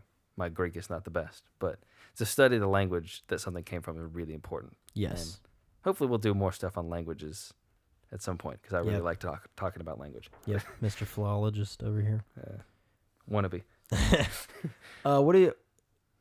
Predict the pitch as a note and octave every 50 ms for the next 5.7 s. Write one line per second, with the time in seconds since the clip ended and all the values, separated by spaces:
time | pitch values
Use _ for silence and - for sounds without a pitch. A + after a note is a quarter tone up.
0 | _ _ _ _ _ _ _ - C3+ D3+ E3+ - F#3 E3+ F3 E3 D#3+ D3 - -
1 | B2+ A2+ G2+ G#2+ G#2 G#2+ A2 A2 A2 A2+ A2+ A#2 A#2 G#2+ A2 A2+ A2+ A2 A2+ A2+
2 | A2+ A2+ G#2+ - - G#2 G2+ F#2 F#2 D2 C2+ D2 - - C#2 - - - - -
3 | _ _ _ _ _ _ _ _ _ _ _ _ _ _ _ _ _ _ _ _
4 | _ _ _ _ _ _ _ - A2+ A2 G#2 - - G#2+ G#2+ A2 G#2+ G#2+ - -
5 | A#2 A2+ G#2+ G2+ - - G2 F#2 G2+ A#2 A#2 - -